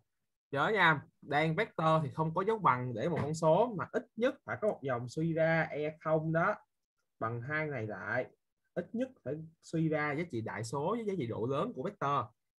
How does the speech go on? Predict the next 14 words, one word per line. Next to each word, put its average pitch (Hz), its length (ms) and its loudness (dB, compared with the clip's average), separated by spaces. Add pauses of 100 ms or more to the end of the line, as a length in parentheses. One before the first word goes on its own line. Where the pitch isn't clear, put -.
chứ 214 120 -2
không 170 280 -2
có 208 200 0
dấu 220 120 4
bằng 131 300 0
cái 175 100 -4
suy 165 200 0
ra 151 120 0
liền. 113 320 0 (960)
Tại 123 240 2
vì 135 200 0
một 131 380 -4
bên 170 260 4
vector 170 500 2